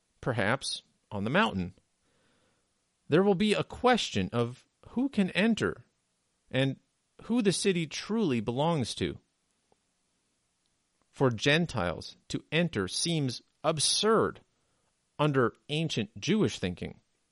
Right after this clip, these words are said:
because God's kingdom was supposed to be pure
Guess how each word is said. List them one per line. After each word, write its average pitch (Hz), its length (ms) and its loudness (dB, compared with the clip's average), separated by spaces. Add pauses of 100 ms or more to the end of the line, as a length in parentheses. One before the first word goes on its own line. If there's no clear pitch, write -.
(460)
because 156 400 2 (260)
God's 160 480 2
kingdom 120 640 -2 (500)
was 139 180 4
supposed 208 580 0
to 139 80 -2
be 107 200 -2
pure 208 640 2